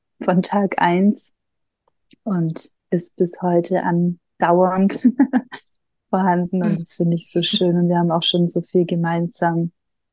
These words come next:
Speaker 1: ja, gewebt und kreiert. Und ja, da möchten wir jetzt einfach heute mal mit euch drüber sprechen und euch auch dazu inspirieren, wirklich tiefer zu gehen, auch in euren Freundschaften, in euren Verbindungen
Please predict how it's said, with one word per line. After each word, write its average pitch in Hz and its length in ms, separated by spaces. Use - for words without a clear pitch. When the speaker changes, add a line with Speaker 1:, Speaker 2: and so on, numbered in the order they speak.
Speaker 1:
ja, 165 100
gewebt 175 720
und 165 300
kreiert. 170 600
Und 165 420
ja, 165 280
da 165 180
möchten 190 360
wir 180 80
jetzt 170 120
einfach 165 440
heute 165 300
mal 165 200
mit 165 220
euch 165 300
drüber 165 360
sprechen 170 720
und 160 240
euch - 300
auch 160 180
dazu 165 360
inspirieren, 180 920
wirklich 185 420
tiefer 196 520
zu 165 200
gehen, 156 380
auch 151 260
in 165 240
euren 160 400
Freundschaften, 160 1000
in 160 140
euren 160 280
Verbindungen 160 920